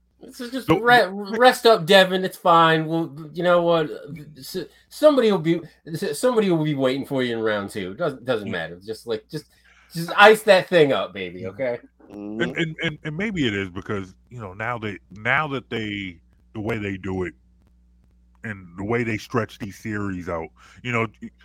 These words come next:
Speaker 2: you would think two to three weeks is a long time, but two to three weeks, you might, I mean, if it goes seven games, two to three weeks, you're still, you're still in the first round.
Speaker 1: Right.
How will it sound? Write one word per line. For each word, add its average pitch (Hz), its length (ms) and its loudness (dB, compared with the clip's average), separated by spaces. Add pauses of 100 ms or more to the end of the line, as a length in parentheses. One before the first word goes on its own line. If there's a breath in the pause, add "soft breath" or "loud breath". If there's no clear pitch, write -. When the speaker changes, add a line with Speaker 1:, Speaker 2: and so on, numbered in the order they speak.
(140 soft breath)
Speaker 2:
you 196 120 -2
would 170 180 2
think 156 200 -6
two 170 160 -6
to 139 80 -6
three 139 200 -4
weeks 135 320 -4
is 113 100 -8
a 113 60 -4
long 123 320 -2
time, 139 400 -2
but 101 140 -14
two 180 140 -8
to 170 60 -14
three 160 180 -2
weeks, 180 260 -8
you 175 60 -12
might, 143 200 -6 (640 soft breath)
I 139 40 -4
mean, 139 280 -6 (120)
if 139 120 0
it 180 140 2
goes 156 240 2
seven 156 300 -2
games, 180 320 -2
two 190 180 -4
to 160 80 -2
three 175 240 -6
weeks, 202 280 -6
you're 180 100 -8
still, 170 340 -2 (180)
you're 175 120 -8
still 214 260 2
in 170 80 -4
the 160 60 -4
first - 280 -4
round. 220 300 -10 (380)
Speaker 1:
Right. 107 400 0